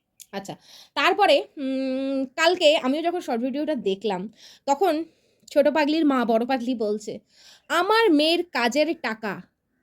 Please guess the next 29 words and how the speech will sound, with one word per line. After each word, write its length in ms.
point 260
to 260
be 160
noted।" 320
<coughs> 420
বলেনি 420
কোথাও 400
যে 160
আমার 400
মেয়ে 400
YouTube 520
ইনকাম 520
কাজের 440
টাকা 260
মিলিয়ে, 400
ঠিক 200
আছে? 220
শুধু 260
বলেছে, 440
"আমার 360
মেয়ের 260
কাজের 360
টাকা।" 280
তার 240
মানে 340
এবার 340
তোমরা 420
বিচার 420
করো, 380